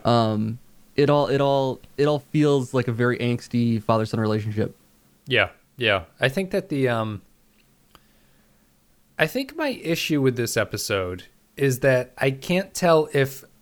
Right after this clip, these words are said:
Speaker 2: the writing is lacking or if it's just being too subtle with what it's trying to say about them. Um, I think that the, the most interesting aspect of this episode is the Mora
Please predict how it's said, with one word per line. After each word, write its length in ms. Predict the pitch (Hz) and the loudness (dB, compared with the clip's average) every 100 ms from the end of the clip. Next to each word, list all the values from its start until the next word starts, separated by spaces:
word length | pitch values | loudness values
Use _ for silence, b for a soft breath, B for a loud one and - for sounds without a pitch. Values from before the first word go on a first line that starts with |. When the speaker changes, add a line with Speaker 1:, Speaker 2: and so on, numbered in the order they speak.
| _ _ _ | _ _ _
Speaker 2:
the 220 | 131 123 | -2 -2
writing 480 | 117 131 151 190 202 | 0 4 4 4 2
is 160 | 196 175 | 0 -2
lacking 580 | 175 170 170 190 190 - _ | -2 0 -2 -4 -6 -10 _
or 320 | - 147 156 156 | 0 6 6 6
if 200 | 143 135 | 0 0
it's 220 | 135 - | -2 0
just 460 | 135 131 - _ | 0 0 -4 _
being 400 | 135 127 117 113 - - | -2 0 -2 -6 -10 -8
too 240 | - 135 | -2 0
subtle 560 | 135 - 101 95 - - _ _ _ _ _ | 0 0 -2 -2 -10 -20 _ _ _ _ _
with 180 | 117 110 | -2 0
what 240 | 110 113 | 4 4
it's 220 | 113 - | 2 -6
trying 300 | - 123 110 | -6 -2 -2
to 60 | 101 | -4
say 500 | - 113 113 135 151 _ - | -2 2 4 2 -4 _ -4
about 360 | 139 151 151 | 0 2 0
them. 220 | 170 170 b b b b b b b b _ | -2 -4 b b b b b b b b _
Um, 500 | 147 139 135 131 135 - _ _ _ _ - | 0 2 2 0 -2 -10 _ _ _ _ -4
I 80 | |
think 220 | 151 220 220 | -2 -2 -2
that 180 | 240 | 0
the, 240 | 208 151 147 _ | 4 2 0 _
the 300 | 165 160 147 | -18 -2 2
most 320 | 165 214 233 214 | 4 4 2 -2
interesting 420 | 185 175 156 127 | -2 -4 -2 0
aspect 400 | 127 - 120 117 | -2 0 -2 0
of 140 | 107 | -4
this 180 | 104 - | -4 -2
episode 540 | 104 104 107 101 101 - | -2 -2 -2 -2 -2 0
is 240 | 120 104 | 0 2
the 80 | 117 | -2
Mora 720 | 110 113 113 117 113 113 104 | 0 2 6 8 8 6 4